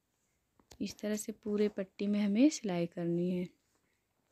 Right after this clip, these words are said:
अब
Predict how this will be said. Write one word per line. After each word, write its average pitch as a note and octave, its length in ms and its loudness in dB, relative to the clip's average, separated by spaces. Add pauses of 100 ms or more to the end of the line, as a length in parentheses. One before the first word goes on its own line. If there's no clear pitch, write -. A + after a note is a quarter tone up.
(3000)
अब G#3 120 -8